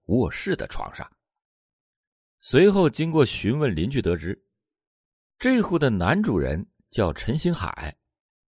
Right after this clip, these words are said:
女主人叫曾珍，而那个女孩叫陈娇蕊，是这家的养女。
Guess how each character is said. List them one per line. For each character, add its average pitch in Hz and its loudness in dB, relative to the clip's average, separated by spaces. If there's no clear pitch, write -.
女 123 4
主 143 4
人 76 -2
叫 78 -2
曾 107 -2
珍， 113 0
而 110 6
那 151 2
个 110 0
女 85 -2
孩 92 -2
叫 73 -4
陈 - -6
娇 135 6
蕊， 120 2
是 87 -4
这 78 -2
家 78 -4
的 73 -6
养 71 -4
女。 - -6